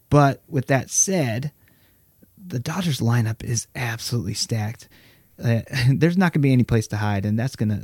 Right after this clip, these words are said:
keep his, uh, his numbers pretty much average, in my opinion.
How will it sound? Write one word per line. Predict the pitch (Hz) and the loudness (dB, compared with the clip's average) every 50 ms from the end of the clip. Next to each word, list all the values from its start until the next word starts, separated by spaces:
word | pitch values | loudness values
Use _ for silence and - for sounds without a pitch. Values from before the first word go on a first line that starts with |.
| 127 135 - | -10 -14 -6
keep | - 139 123 - | -4 -4 -2 -2
his, | 104 107 110 101 | -2 -4 -4 -6
uh, | 87 - - | -8 -10 -6
his | 117 127 127 98 | -2 0 0 2
numbers | 113 120 120 120 113 107 107 107 - | 4 4 4 4 2 0 0 -4 -4
pretty | - - 160 151 | -4 -2 -2 0
much | 131 117 110 - - | 2 0 0 0 0
average, | 117 117 117 107 110 107 107 | 0 0 0 0 -2 -4 -2
in | 110 110 | 0 0
my | 113 113 113 107 | 2 2 2 0
opinion. | 104 - - 110 101 98 95 92 - | 0 -2 -4 -4 -2 -2 -4 -6 -10